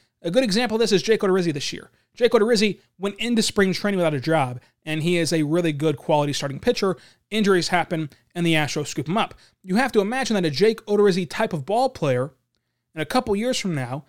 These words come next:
when the Royals are competitive, when the Royals are, are a good baseball team, will favor Kansas City because of their reputation about how they treat players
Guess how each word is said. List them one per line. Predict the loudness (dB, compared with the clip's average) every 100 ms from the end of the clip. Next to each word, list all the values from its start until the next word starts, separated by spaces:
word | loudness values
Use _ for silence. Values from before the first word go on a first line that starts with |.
| _ _
when | -6 -2
the |
Royals | 2 2 0 0
are | -2
competitive, | -2 -2 -2 -2 -4
when | -4
the |
Royals | -4 -2
are, | 0 0 0
are | 0 0 0 -2
a |
good | -2 -2 0
baseball | -4 -4 -10
team, | -8 -8 -8 -12 _ _ _ _ _ _ _ _ _ _ _ -6
will | 2 4 4
favor | 2 -2 0 2 0 0 -2
Kansas | -2 -2 -2 -2
City | 0 0 0 -2 -6 _ _ _ _ _ _ _ _ _
because | -12 -2 0 0
of | 0
their | 0
reputation | -2 -4 -4 -2 -4
about | -6 -8
how | -6
they | -4
treat | -8 -10
players | -4 -2 -2 -6